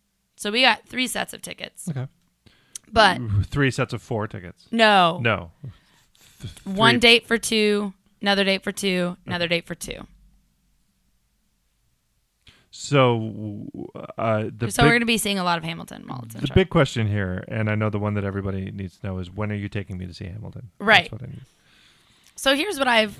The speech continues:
Speaker 2: <laughs>
Speaker 1: I asked my mom 'cause I, I called her 'cause Daniel's like, "Does your mom want tickets? Because if she does, like, I'm in place for a line and I'll get four this order." So I called my mom. She's like, "No, I don't wanna see that." <laughs>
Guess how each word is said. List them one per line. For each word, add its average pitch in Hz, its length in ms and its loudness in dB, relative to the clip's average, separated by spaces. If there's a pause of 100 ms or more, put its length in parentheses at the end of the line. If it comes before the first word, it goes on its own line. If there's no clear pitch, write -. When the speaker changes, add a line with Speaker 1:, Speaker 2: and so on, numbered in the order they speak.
Speaker 2:
<laughs> 208 100 -4
Speaker 1:
I 233 160 8
asked 285 240 2
my 202 120 4
mom 196 300 4
'cause 190 180 -8
I, 185 400 2 (420)
I 190 100 0
called 196 640 4 (340)
her 196 360 2
'cause 180 120 -10
Daniel's 190 300 -4
like, 180 120 -6
"Does 185 140 -8
your 190 60 -2
mom 190 200 0
want 190 160 -2
tickets? 180 300 -10
Because 175 220 -12
if 170 80 -14
she 175 120 -10
does, 185 480 2 (560)
like, 190 220 0 (240)
I'm 190 340 6
in 180 200 -4
place 202 240 -4
for 180 140 -6
a 170 100 -4
line 190 420 0
and 170 140 -2
I'll 165 140 -2
get 180 180 -10
four 254 420 -2
this 185 220 -8
order." - 340 -12 (420)
So - 140 -4
I 214 80 4
called 220 180 4
my 202 80 0
mom. 202 300 2
She's 185 140 -8
like, 190 180 -6
"No, 214 140 -2
I 165 40 -2
don't 185 100 -2
wanna 180 100 -8
see 151 240 -10
that." 185 280 -8 (1000)
<laughs> 381 380 -8